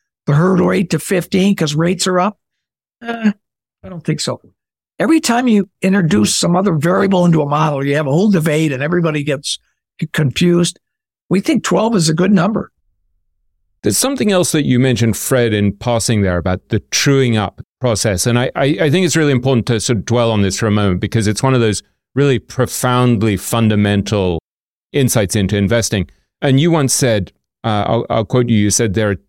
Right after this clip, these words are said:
Speaker 2: two sources of return for a stock. One is the growth in intrinsic value. The other is the truing up between where the stock is and where the company value is. And the timing on the truing up, the second part of the return,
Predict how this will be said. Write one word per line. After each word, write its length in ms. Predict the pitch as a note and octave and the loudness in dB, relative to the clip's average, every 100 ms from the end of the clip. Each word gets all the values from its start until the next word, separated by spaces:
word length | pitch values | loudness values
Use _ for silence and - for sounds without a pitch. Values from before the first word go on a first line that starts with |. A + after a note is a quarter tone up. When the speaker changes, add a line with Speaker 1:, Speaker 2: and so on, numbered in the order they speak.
| - | -4
Speaker 2:
two 220 | - F#3+ | 0 0
sources 500 | - B2+ A2 A#2+ F#2+ | 2 0 0 -2 -2
of 140 | F2 | -2
return 400 | F#2 - G2+ F2+ | -4 -2 -2 -2
for 100 | - | -2
a 60 | F#2+ | -4
stock. 440 | - F#2+ D#2 - _ _ _ _ | -2 -2 -4 -8 _ _ _ _
One 260 | A#2 C3+ | -2 0
is 160 | D#3 C#3 | 0 0
the 100 | B2 | -2
growth 380 | F2+ A#2 A#2 - | 0 0 0 0
in 120 | G2+ | 0
intrinsic 500 | F2+ - G#2 F#2+ F#2 | 0 0 0 0 -2
value. 460 | F#2 F2+ F2 E2 D#2+ _ - | -2 0 0 -2 -6 _ -4
The 120 | A2+ | 0
other 200 | B2 A#2+ | 2 0
is 160 | G#2 - | 0 -2
the 120 | G#2+ | -4
truing 480 | - - D#3 C3+ A#2 | -2 0 2 2 0
up 280 | F2+ - | -2 -6
between 420 | - G#2 A#2+ G#2 G2+ | -6 -2 0 2 2
where 180 | A#2 | 2
the 100 | C3+ | 2
stock 320 | B2+ - A#2 A2+ | 0 0 0 0
is 260 | A#2 C3 | 0 0
and 220 | - A2 G2 | -2 0 2
where 160 | G#2 | 2
the 80 | F#2+ | -2
company 420 | - - - G2+ | -2 -4 -2 -2
value 380 | F2+ F#2+ F#2+ F2 | -2 -2 0 0
is. 240 | F2 - - _ _ _ | -2 -6 -8 _ _ _
And 160 | B2 A2 | -2 0
the 40 | |
timing 460 | - - E3+ D#3+ A#2+ | -2 -2 0 2 2
on 100 | F#2+ | 0
the 80 | F2+ | -2
truing 420 | - G#2+ F2 E2+ | 0 0 0 -2
up, 240 | D2 - _ _ A#2+ | -4 -10 _ _ -6
the 60 | |
second 440 | - E3 B2+ A#2+ F#2 | -2 -2 0 -2 0
part 180 | G2 | -2
of 60 | F2+ | -2
the 60 | F2+ | -2
return, 440 | F2+ F#2+ E2+ D#2+ | -2 -2 -2 -6